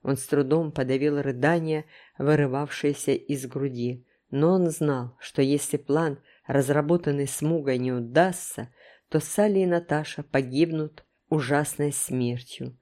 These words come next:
Поэтому он не видел другого выхода, кроме бегства без Смуги. А Смуга прекрасно понимал всё,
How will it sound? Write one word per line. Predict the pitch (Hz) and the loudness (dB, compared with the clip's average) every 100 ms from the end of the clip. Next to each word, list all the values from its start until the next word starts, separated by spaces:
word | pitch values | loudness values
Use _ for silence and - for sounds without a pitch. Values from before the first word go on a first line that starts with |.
| _ | _
Поэтому | 139 139 160 151 - | 0 2 2 0 2
он | 208 208 | 4 4
не | 196 | 2
видел | 185 196 147 123 | 2 2 2 0
другого | 120 127 135 131 127 | 0 0 2 0 0
выхода, | 143 - 131 123 | -2 -2 -4 -4
кроме | 123 135 131 | 0 0 2
бегства | 123 135 147 - - 139 | 2 2 2 0 -4 -4
без | 131 131 - | 0 -2 -2
Смуги. | - 139 127 123 123 123 _ _ _ | -4 -2 -2 -2 -6 -12 _ _ _
А | 135 | -2
Смуга | - - 156 196 147 123 - | 0 0 4 4 2 -4 -2
прекрасно | 127 143 165 220 - 135 | -2 0 0 0 -2 -4
понимал | 127 127 131 131 139 | 0 0 0 -2 -4
всё, | 135 - - 143 | -8 -6 0 0